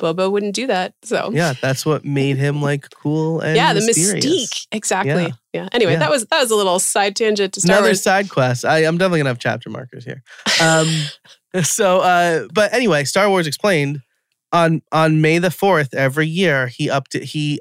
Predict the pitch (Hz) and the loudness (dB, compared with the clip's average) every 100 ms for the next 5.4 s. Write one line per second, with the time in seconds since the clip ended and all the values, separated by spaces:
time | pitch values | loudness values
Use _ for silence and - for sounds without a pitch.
0 | - 143 135 151 147 139 147 139 135 156 | -2 -4 0 0 0 0 -2 -2 0 2
1 | 165 143 139 - _ _ _ _ - - | 2 0 -4 -8 _ _ _ _ -8 -8
2 | - 143 143 143 143 139 139 131 127 - | 0 2 2 2 0 0 0 -2 -4 -8
3 | - - - 139 135 120 113 120 - _ | -10 -8 -2 0 0 -2 -6 -12 -18 _
4 | 131 127 117 117 127 127 131 - 185 202 | -8 -6 -6 -8 -12 -16 -12 -8 -6 -8
5 | 240 254 247 | -10 -10 -10